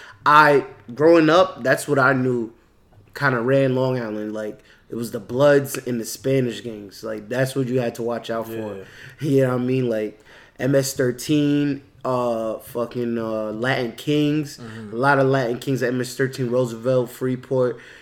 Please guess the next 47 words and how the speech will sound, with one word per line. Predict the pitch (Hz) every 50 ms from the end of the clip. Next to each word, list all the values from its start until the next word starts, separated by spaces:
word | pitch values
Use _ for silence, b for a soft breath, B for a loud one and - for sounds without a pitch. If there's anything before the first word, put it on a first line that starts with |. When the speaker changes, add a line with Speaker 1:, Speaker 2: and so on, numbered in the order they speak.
| B B -
Speaker 1:
You | 123
know | 123 123
what | 123
I | 127 127
mean? | 131 135 135 131 131 131 120 117
Hempstead, | 117 123 131 127 127 - - - 135 131 135 135 131 131
Speaker 2:
He | - -
Speaker 1:
you | 123
Speaker 2:
was | 131 131
Speaker 1:
know, | 127 127
Speaker 2:
just | 127 127
Speaker 1:
Hempstead | 143 143 135 135 160 156
Speaker 2:
telling | 147
me | 147
Speaker 1:
got | 127
the | 123 143
Speaker 2:
the |
Speaker 1:
lot | 147 147 151 143
Speaker 2:
other | 143 143
Speaker 1:
of | 135 117
the | 131
Speaker 2:
day | 131
about, |
Speaker 1:
Bloods. | 135 139 135 135 123
Speaker 2:
about | 127 120 120 -
the | 123
history, | 113 123 135 131 - - 131 120 117 117 113 110
like, | 110 113 110 110
back | 110 120 123 120 107 110
then. | 131 135 127 117 113 - - -
Speaker 1:
Yeah, | 123 151 170 175 175 170 170 160 151
like, | 151 147 139 131 123 - - - - - - -
bro, | 127 139 151 151 147
like, | 143 139 135 131 123
it's | 117 127 156 156 147
just... | 147 151 135 - - B B B
So, | B - - 156 143 139 135 131 120 - - - - _ _ _ _ _ -
it's | 147 170 147 135 156
like, | 165 156 156 156 -
um... | 165 156 151 147 139 123 113 117 - - _ - - _ _ _ _ _ -
I | -
wanted | 156 180 190 170 135
to | 135 -
talk | 196 208 214 185
about | 160 160 180 165 135 131 -
this | - 147 131 -
because | - 131 131 - 147 135 127 120 107 -